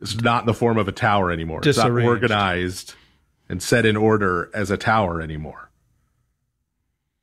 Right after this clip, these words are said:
Speaker 1: When an animal dies, it doesn't cease to exist. It dissolves into its component parts. And the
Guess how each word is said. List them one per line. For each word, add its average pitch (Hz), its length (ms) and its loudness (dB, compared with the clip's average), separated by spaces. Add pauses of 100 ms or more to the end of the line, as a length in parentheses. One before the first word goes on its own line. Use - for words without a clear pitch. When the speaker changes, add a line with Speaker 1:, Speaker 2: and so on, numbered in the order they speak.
(500)
Speaker 1:
When 104 160 0
an 107 100 0
animal 151 460 4
dies, 120 640 2
it 120 200 -2
doesn't 120 340 2
cease 120 320 2
to 120 120 6
exist. 101 640 -2 (3500)
It 104 240 -2
dissolves 113 580 2
into 120 180 4
its 113 120 -2
component 110 460 2
parts. - 580 -2 (2250)
And 107 160 0
the 95 340 -2